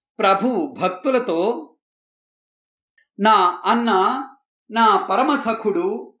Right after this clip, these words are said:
నా బంధువు, నా సర్వస్వం అయిన మహాపురుషుడు అవధూత వేషంలో నవద్వీపానికి వచ్చాడు.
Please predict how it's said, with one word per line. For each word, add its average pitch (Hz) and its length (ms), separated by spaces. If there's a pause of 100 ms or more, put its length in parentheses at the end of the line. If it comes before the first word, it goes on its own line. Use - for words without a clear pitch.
(180)
నా 208 360
బంధువు, 214 920 (180)
నా 196 380
సర్వస్వం 269 580
అయిన 214 400 (280)
మహాపురుషుడు 208 1040 (280)
అవధూత 247 500
వేషంలో 196 680
నవద్వీపానికి 226 840
వచ్చాడు. 135 580